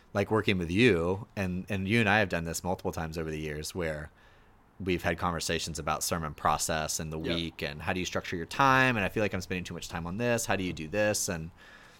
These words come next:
Speaker 1: so just being able to have those open conversations with you over the years has been really en-, enjoyable
Speaker 2: Mm-hmm.
Speaker 1: and sharpening and helpful. Um, and yeah, so I came maybe only having preached a dozen times. Uh, and I told you this the other day,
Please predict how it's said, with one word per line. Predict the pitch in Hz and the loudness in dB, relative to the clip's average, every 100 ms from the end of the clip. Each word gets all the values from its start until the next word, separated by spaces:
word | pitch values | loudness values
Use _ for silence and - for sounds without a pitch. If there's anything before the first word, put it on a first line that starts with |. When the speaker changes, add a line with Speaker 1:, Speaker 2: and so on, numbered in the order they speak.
| _ - | _ -8
Speaker 1:
so | - | 0
just | 127 - | 2 4
being | 147 | 4
able | 117 | 6
to | |
have | 101 | 6
those | 101 98 | 4 2
open | 98 98 | 0 -2
conversations | 95 90 - 90 90 | -2 -2 -2 -4 -4
with | 85 | -6
you | 85 87 90 | -2 0 0
over | 85 | -2
the | 85 | -2
years | 85 82 82 80 | -2 -2 -2 -4
has | 90 | -6
been | 92 | -6
really | 87 82 | -4 -4
en-, | 82 82 - | -4 -8 -10
enjoyable | 90 87 82 82 82 82 82 120 | -8 -4 -2 -2 -2 -2 -2 -6
Speaker 2:
Mm-hmm. | 165 254 277 - - - | -10 -12 -14 -20 -20 -8
Speaker 1:
and | 98 92 | -4 -2
sharpening | - 90 87 90 82 | 2 2 2 -2 -4
and | 76 | -2
helpful. | 85 - 90 82 82 92 - | -2 -2 -2 0 0 -2 -6
Um, | 95 82 78 78 80 - | -2 0 -2 -4 -10 -6
and | 113 | 0
yeah, | 143 110 | 4 4
so | - | 4
I | |
came | 101 101 101 | 0 0 2
maybe | 92 90 | 2 0
only | 87 | -2
having | 87 87 | -2 -4
preached | - 90 - | -4 -6 -6
a | |
dozen | 85 85 82 | -4 -4 -4
times. | 87 85 87 82 - - - | -2 -2 -2 -4 -6 -6 -6
Uh, | 82 78 | -6 -6
and | - | -4
I | 101 | -2
told | 190 135 | 0 0
you | |
this | 95 - | -2 -2
the | 87 | -4
other | 80 | -2
day, | 80 78 80 | -4 -4 -6